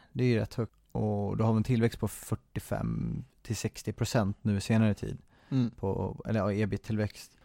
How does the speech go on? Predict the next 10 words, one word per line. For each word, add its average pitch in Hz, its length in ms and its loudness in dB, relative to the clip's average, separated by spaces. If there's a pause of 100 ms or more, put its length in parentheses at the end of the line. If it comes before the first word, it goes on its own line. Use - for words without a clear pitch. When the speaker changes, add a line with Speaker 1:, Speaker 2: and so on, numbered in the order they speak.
Speaker 1:
Nej, 117 140 4
men 127 100 8
det 131 80 8
är 127 80 10
väl 170 180 8
rimligt 160 420 6
värderat. - 720 2
Speaker 2:
Mm. 131 180 4 (120)
Speaker 1:
Eh, 110 380 2
bara, 113 420 6